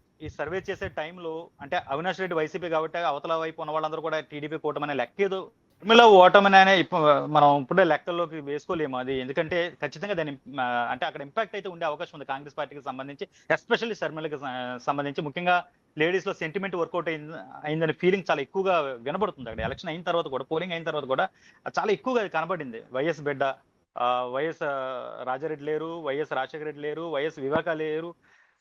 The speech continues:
So వైఎస్, ఆ, జగన్మోహన్ రెడ్డి ఉన్న ఆయన పులివెందుల ఎమ్మెల్యేకి మాత్రమే అక్కడ పరిమితం. కాబట్టి కడప సీట్ అనేది వైఎస్ ఫ్యామిలీ, డైరెక్ట్ ఫ్యామిలీకే ఉండాలి అనేది వాళ్ళు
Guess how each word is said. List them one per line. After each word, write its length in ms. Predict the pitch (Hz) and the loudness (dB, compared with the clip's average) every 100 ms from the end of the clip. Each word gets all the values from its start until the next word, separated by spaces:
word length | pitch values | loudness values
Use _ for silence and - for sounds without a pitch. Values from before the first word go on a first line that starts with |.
| - 233 | -4 -2
So 60 | 220 180 | -2 -2
వైఎస్, 340 | 196 226 220 214 185 180 | 0 0 0 -6 -4 -4
ఆ, 380 | 165 165 165 165 | -2 0 -2 -6
జగన్మోహన్ 340 | 147 185 202 208 | -6 -4 -4 -4
రెడ్డి 120 | 185 | -6
ఉన్న 100 | 226 | -6
ఆయన 100 | 294 | -6
పులివెందుల 360 | 226 202 202 | -4 -4 -2
ఎమ్మెల్యేకి 380 | 196 175 196 185 | -2 -2 -4 -4
మాత్రమే 260 | 170 165 185 | -4 -4 -6
అక్కడ 340 | 156 143 131 120 | -2 -2 -2 -2
పరిమితం. 300 | 147 131 135 156 | -6 -6 -8 -4
కాబట్టి 460 | 208 233 269 240 _ _ 160 | -4 -4 -10 -10 _ _ -2
కడప 180 | 196 | -2
సీట్ 200 | 214 226 | -4 -6
అనేది 200 | 208 208 | -6 -4
వైఎస్ 280 | 208 151 208 | -4 -2 -2
ఫ్యామిలీ, 260 | - 196 190 | -4 -6 -2
డైరెక్ట్ 340 | 139 180 208 | 0 -2 -4
ఫ్యామిలీకే 640 | 202 190 185 185 202 175 - _ 139 | -6 -6 -6 -8 -8 -8 -12 _ -10
ఉండాలి 440 | 156 165 175 180 | -4 0 0 0
అనేది 220 | 170 180 | -4 -2
వాళ్ళు 180 | 190 147 | -4 -4